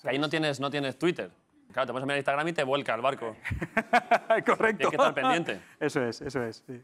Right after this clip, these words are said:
Speaker 1: Eh, tenemos, es que teníamos un experimento hoy que te quiero proponer, pero es que no sé...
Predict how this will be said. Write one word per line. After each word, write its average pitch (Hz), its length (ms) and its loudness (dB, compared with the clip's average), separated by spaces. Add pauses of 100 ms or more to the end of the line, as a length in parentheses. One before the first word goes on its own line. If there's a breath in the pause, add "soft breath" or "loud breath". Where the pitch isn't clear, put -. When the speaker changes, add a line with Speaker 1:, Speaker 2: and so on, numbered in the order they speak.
Speaker 1:
Eh, 131 160 0
tenemos, 170 440 2
es 156 100 -2
que 196 100 0
teníamos 190 400 2
un 190 120 2
experimento 175 500 2
hoy 180 100 4
que 170 100 -4
te 160 80 -4
quiero 160 180 2
proponer, 160 360 2
pero 160 120 0
es - 60 -6
que 170 60 -2
no 175 120 0
sé... 160 360 0